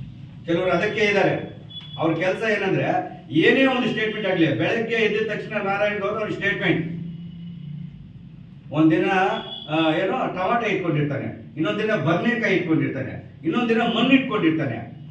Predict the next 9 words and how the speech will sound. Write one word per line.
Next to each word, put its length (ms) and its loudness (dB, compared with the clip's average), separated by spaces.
ಆಯ್ತಪ್ಪ, 680 -2
ನೀನ್ 180 2
ಎಲ್ಲ 260 0
ಇಟ್ಕೊಳ್ತೀಯ, 540 0
ಎಷ್ಟು 320 -4
ಬಗೆಹರಿಸಿದ್ಯಾ? 840 4
ಇದೇ 180 0
ನನ್ 300 0
ಪ್ರಶ್ನೆ. 300 -6